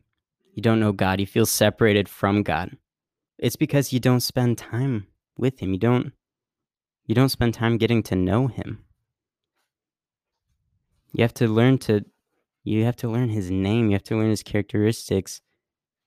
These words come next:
the way he describes himself, the way he lives.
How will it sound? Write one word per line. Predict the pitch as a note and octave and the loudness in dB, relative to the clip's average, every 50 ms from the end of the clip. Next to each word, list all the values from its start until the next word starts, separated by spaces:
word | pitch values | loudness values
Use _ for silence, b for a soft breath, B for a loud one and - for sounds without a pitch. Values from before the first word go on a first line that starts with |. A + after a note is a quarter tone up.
| _ _ _ _ _ _ _ _ _ _ _ _ _ - | _ _ _ _ _ _ _ _ _ _ _ _ _ -4
the | G#2 | -2
way | A2 A#2 A2+ | 0 0 0
he | G#2+ - - G#2 G2+ G2 - | -2 -2 -4 -4 -4 -4 -6
describes | - A2 - - - - _ - - A#2+ B2+ B2+ B2 A#2+ - | -8 -8 -8 -8 -10 -12 _ -16 -10 -6 -4 -4 -4 -4 -4
himself, | - A2 G#2 G2 - - G2+ G2+ - - | -4 -4 -4 -4 -2 -2 -4 -4 -4 -4
the | A2+ | -2
way | G#2 G#2+ G#2+ | 0 0 -2
he | G2+ - G#2+ | -2 -4 -8
lives. | G2+ F#2+ G2 G#2 A2 A2+ A2+ G#2 - - - - - | -6 -4 -2 0 2 2 2 0 -2 -8 -16 -16 -16